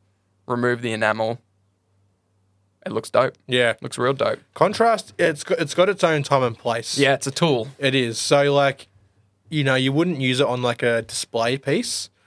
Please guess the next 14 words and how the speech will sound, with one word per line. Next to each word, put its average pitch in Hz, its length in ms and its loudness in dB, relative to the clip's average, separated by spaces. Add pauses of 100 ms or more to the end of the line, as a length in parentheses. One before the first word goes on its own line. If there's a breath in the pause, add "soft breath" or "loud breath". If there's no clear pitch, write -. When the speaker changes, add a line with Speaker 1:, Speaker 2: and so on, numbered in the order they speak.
(200)
Speaker 2:
or 139 120 4
you 127 80 4
Speaker 1:
Nah. 127 40 0 (120)
Speaker 2:
might 139 80 -4
use 127 200 0
it 123 80 -2
only 120 280 0
on, 117 120 -2
like, 117 220 -4
select 120 340 -2
spots. - 480 -2
You 131 80 -2
wouldn't 143 240 -2
paint 127 300 -2